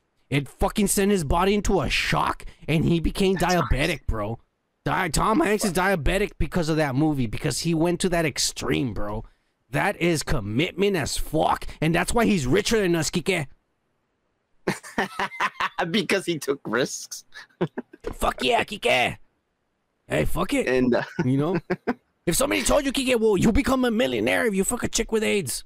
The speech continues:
Speaker 1: you might get it, you might not. Who
Speaker 2: Ah,
Speaker 1: knows?
Speaker 2: fuck no.
Speaker 1: Who knows? Or you know what? No, fuck it. Monkeypox, Kike.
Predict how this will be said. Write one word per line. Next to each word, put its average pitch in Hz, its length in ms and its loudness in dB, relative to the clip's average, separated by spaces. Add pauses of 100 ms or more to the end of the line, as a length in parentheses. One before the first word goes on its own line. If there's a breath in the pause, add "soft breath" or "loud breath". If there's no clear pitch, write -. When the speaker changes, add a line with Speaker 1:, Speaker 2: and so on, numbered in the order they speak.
(120)
Speaker 1:
you 127 80 -2
might 151 220 -2
get 220 160 2
it, 190 120 -2
you 139 80 0
might 156 200 -2
not. 185 240 0
Who 175 40 4
Speaker 2:
Ah, 190 260 4
Speaker 1:
knows? 151 140 -4
Speaker 2:
fuck - 260 2
no. 175 320 2
Speaker 1:
Who 226 120 4
knows? 220 380 2
Or 269 160 4
you 269 100 2
know 302 80 4
what? 285 160 2
No, 226 140 0
fuck 214 180 -4
it. - 80 -6 (160 loud breath)
Monkeypox, - 640 0
Kike. 170 280 -6